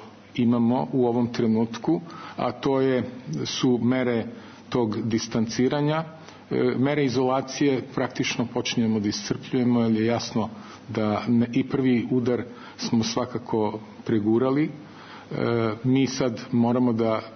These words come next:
sa tim merama distanciranja, koje će na različitim nivoima različito da se primenjuju,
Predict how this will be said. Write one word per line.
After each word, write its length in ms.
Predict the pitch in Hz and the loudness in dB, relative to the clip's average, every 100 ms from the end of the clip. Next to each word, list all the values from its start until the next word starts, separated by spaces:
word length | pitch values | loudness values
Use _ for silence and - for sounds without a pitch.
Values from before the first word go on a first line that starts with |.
| - | -12
sa 200 | - 110 | -4 -4
tim 400 | - 131 120 - | 0 2 2 2
merama 400 | 117 120 120 113 | 2 2 2 2
distanciranja, 1000 | 104 110 - 107 104 - 135 135 131 123 127 - - - | 0 -2 0 -2 0 2 2 2 2 0 -4 -12 -14 -4
koje 160 | 113 | -2
će 180 | 107 110 | -2 0
na 80 | 117 | 0
različitim 580 | 117 117 117 - - 107 | 0 0 -2 -2 0 0
nivoima 460 | 104 107 107 104 | 2 2 2 2
različito 520 | 104 110 110 107 - 95 | 0 0 0 -2 -6 -6
da 120 | 95 | -4
se 260 | - 101 104 | -4 -4 -4
primenjuju, 580 | 117 104 110 123 135 139 | -2 0 2 4 2 0